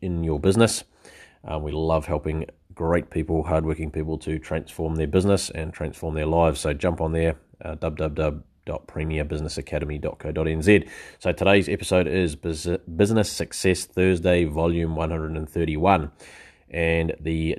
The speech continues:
title is, "What Are Your Customers Really Buying From You?" So, um, let's roll through this. So here we go. Many years ago, I heard about a home cleaning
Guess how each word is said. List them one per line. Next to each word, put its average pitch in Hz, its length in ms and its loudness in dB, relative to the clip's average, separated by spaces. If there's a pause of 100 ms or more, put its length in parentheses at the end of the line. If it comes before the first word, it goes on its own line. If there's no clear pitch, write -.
title 92 320 2
is, 78 160 4
"What 85 260 0
Are 82 80 -2
Your 82 140 0
Customers 78 500 -6
Really 85 420 0
Buying 78 520 -2
From 78 340 -6
You?" 85 360 4 (1040)
So, 87 320 2 (640)
um, 80 400 -2
let's 82 340 -2
roll 82 300 2
through 87 280 2
this. 87 200 4
So 80 200 -2
here 87 140 2
we 82 80 0
go. 85 220 4 (500)
Many 104 220 4
years 95 180 6
ago, 95 320 6 (220)
I 82 100 -2
heard 85 220 0
about 78 180 0
a 78 60 -2
home 95 340 0 (100)
cleaning 85 440 -2